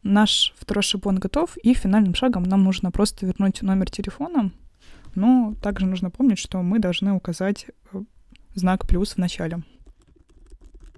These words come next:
Также необходимо учесть очень тонкий момент, что если к нам придет на вход строка размером меньше либо равно два, и мы из нее еще и удаляем последний символ, то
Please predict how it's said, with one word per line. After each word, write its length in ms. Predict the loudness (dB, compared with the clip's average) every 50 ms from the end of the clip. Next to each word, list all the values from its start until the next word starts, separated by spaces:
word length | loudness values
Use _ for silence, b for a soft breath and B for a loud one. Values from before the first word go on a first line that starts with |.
| -20 -20 -20 _ _ -20 -20 -20 -20 _ -20 -20 -20 -20 -20 -20 -20 -20 -20 _ _ -20 -20 -20 -20 -20 _ _ _ -20 -20 -20 -20 -10
Также 400 | -8 -8 -6 -4 -4 -4 -4 -4 -4 -2
необходимо 380 | -2 2 2 2 2 4 2 2
учесть 200 | 2 0 -2 -4
очень 200 | -4 -4 -4 -2
тонкий 260 | -2 -2 -2 -2 -2
момент, 300 | -2 0 0 -2 -2 -4
что 160 | -6 -4 -4
если 340 | -4 -2 -2 -4 -4 -6 -10
к 100 | -8 -6
нам 200 | -4 -4 -4 -4
придет 480 | -6 -6 -6 -6 -8 -8 -10 -16 -20 -12
на 120 | -8 -6 -4
вход 420 | -2 0 0 0 -2 -6 -10 -14 -12
строка 540 | -12 -10 -8 -8 -6 -6 -6 -6 -6 -8 -10 b b b b b b b b b b b -2
размером 400 | -2 0 0 0 -2 -2 -2 -2
меньше 260 | -2 -2 -2 -2 -4
либо 180 | -4 -4 -4 -4
равно 260 | -4 -4 -4 -4 -6
два, 300 | -4 -4 -4 -6 -6 -8 -12 _ _ _ _ -6
и 200 | -4 -2 -2 -2
мы 320 | -2 -2 -2 0 0 0 0
из 100 | -2 -2
нее 220 | -2 -2 -2 -2
еще 320 | -2 -4 -6 -6 -6 -4
и 40 | -4
удаляем 540 | -4 -4 -4 -4 -4 -4 -4 -4 -4 -6 -8 -10 _ _
последний 360 | -10 -8 -4 -2 -2 -2 -2
символ, 440 | -4 -6 -8 -6 -4 -2 -2 -4 -4
то 480 | -6 -8 -6 -4 -2 0 0 -2 -2